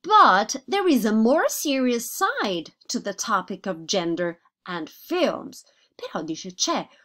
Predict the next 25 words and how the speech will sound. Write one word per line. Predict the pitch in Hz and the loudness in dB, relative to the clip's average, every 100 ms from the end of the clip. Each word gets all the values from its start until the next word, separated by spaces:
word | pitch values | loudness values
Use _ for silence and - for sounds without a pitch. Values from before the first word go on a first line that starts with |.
| _ _ - | _ _ -2
un, | 285 196 156 151 143 _ _ _ _ _ - | 0 0 -4 -14 -16 _ _ _ _ _ -6
un | 247 262 285 | 2 2 4
lato | 392 392 - 285 262 | 0 -4 -6 -8 -8
più | - 480 427 294 | -4 -2 0 -2
serio | - - 208 160 160 160 165 151 _ _ | -4 -2 -2 -2 -4 -2 -4 -6 _ _
che | - 196 | -10 -6
riguarda | 202 190 202 196 180 180 - | -6 -4 -4 -4 -6 -8 -6
l'argomento | 196 190 185 262 185 156 160 - 226 _ _ | -6 -6 -2 0 0 -2 -8 -8 -10 _ _
del | 185 214 202 190 _ - | -4 -2 -2 -6 _ -12
sesso | - 247 180 - 240 233 _ - | -4 -4 -4 -6 -8 -10 _ -4
e | 254 | -2
dei | 196 175 170 190 - _ _ | -2 -4 -2 -4 -8 _ _
film, | _ 233 202 170 165 170 | _ -2 0 0 -2 -6
sesso | - 185 - 160 | -6 -6 -6 -10
inteso | 156 - 196 185 165 | -10 -6 -4 -4 -6
ovviamente | 151 156 165 175 165 | -6 -6 -6 -8 -12
come | - 156 151 | -12 -14 -12
genere | 156 175 165 156 | -6 -6 -6 -8
maschile | 151 147 - - 156 156 151 | -12 -14 -14 -10 -10 -10 -12
e | 190 | -16
femminile, | - 160 156 151 143 139 | -16 -16 -14 -14 -14 -16
no? | 143 269 _ _ _ _ _ - _ _ - | -12 -12 _ _ _ _ _ -20 _ _ -6
Some | - 508 622 | -2 -2 -4
people | 466 453 285 226 | -8 -4 -2 -4
think | _ - 480 339 160 156 - | _ -14 -8 -6 -6 -8 -12